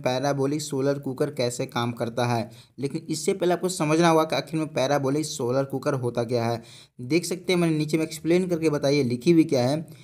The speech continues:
पैराबोलिक सोलर कुकर एक खाना पकाने का उपकरण है जो भोजन और तरल पदार्थों को पकाने या गर्म करने के लिए सीधे सूर्य की ऊर्जा का उपयोग करता है। इस पैराबोलिक सोलर कुकर में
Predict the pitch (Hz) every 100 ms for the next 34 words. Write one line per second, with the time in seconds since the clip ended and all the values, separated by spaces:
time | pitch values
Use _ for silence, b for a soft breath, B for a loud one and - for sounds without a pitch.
0 | B B - 170 196 190 185 196 196 -
1 | 170 180 175 165 156 175 170 165 165 -
2 | 135 143 160 151 139 131 139 147 156 -
3 | 135 - 147 156 160 165 151 160 B B
4 | - 143 175 160 127 135 147 180 175 147
5 | 147 147 156 165 143 139 139 139 180 180
6 | 165 165 139 - 127 143 165 151 135 123
7 | 143 151 135 135 160 165 143 151 151 139
8 | 147 170 170 170 175 185 160 165 B B
9 | 135 131 151 151 165 - - 127 151 151
10 | 131 123 123 127 127 113 B B _ -
11 | 196 196 - 156 165 151 165 185 185 165
12 | 160 160 147 139 185 156 160